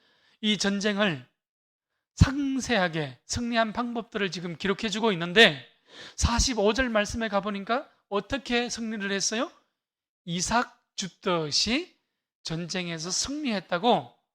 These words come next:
사사기는 우리에게 기록해주고 있는 것입니다.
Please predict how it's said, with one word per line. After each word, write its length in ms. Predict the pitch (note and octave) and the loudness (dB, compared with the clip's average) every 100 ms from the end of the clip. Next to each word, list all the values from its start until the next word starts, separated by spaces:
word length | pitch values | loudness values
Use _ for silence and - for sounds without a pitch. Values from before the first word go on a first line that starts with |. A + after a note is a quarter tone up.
| _ _ _ _ | _ _ _ _
사사기는 520 | - - G#3+ G3+ G3 | -8 -2 -2 -4 -6
우리에게 540 | F3+ D#3 D#3 F#3 D4+ _ _ _ _ - | -8 -8 -4 -6 -6 _ _ _ _ -4
기록해주고 560 | G#3+ A#3+ A#3+ B3+ A#3+ | -2 0 0 0 2
있는 200 | G3+ F3+ | 2 2
것입니다. 600 | G3 G3 E3 D3 C#3 C3+ | 2 2 -2 -6 -8 -12